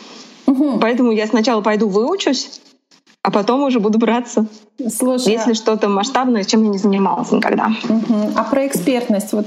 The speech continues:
Speaker 1: э, у тебя бывали в практике случаи, когда клиент просил как-то доказать свою экспертность?
Speaker 2: У меня было один раз, что попросил рекомендации.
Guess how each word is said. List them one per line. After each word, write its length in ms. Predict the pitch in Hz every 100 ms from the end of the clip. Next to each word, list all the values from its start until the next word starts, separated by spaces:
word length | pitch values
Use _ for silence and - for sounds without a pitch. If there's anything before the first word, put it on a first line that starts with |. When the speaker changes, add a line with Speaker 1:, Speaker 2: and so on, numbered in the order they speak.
| -
Speaker 1:
э, 220 | 226 220 220
у 20 |
тебя 220 | 240 240 -
бывали 380 | 226 285 440
в 80 | 392
практике 460 | - 247 226 - 240
случаи, 280 | 294 311 220
когда 280 | 226 202 220
клиент 400 | 220 220 254 262
просил 300 | 208 - 226
как-то 300 | 208 208 208
доказать 520 | 202 220 220 254 247
свою 220 | - 190 190
экспертность? 720 | - 170 160 - 160 - - - - - - 220
Speaker 2:
У 60 | 208
меня 220 | 208 196
было 340 | 196 233 208 -
один 300 | 202 190 190
раз, 380 | 180 208 - - - _ _ _ -
что 420 | - 196 190 190 - - - _ -
попросил 400 | 226 214 - 247
рекомендации. 720 | 240 226 202 202 202 202 -